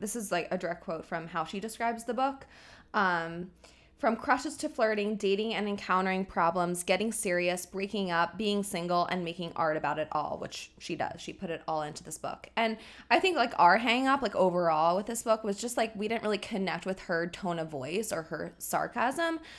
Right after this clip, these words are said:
But I think there's some really interesting, relevant points that we've probably talked about in previous episodes, but, like, I think this book just kind of, like, cements it all in one nice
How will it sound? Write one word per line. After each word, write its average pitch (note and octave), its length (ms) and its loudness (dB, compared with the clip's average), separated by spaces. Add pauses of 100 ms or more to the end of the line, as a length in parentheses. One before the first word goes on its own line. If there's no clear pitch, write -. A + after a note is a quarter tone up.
(260)
But A3 120 4
I - 20 4
think A3 100 -2
there's G#3+ 200 -2
some G3 260 -2
really F3+ 280 2
interesting, E3+ 960 -4 (260)
relevant E3+ 760 2
points F3 580 -2
that E3+ 280 2
we've F#3+ 360 -2 (120)
probably F3 880 0 (380)
talked - 360 -2
about C#4 200 4
in C#4 60 0
previous C#4 440 0
episodes, B3+ 680 0
but, - 200 0
like, F3 160 0
I F3 80 0
think F3 200 -6
this E3+ 180 -4 (220)
book E3 200 2
just - 220 -2
kind F3 160 -2
of, D#3+ 80 -2
like, D#3+ 220 -2
cements E3+ 520 -2
it F3 140 2
all E3 220 2
in E3 260 -6
one D#3+ 340 -2
nice D3 540 -4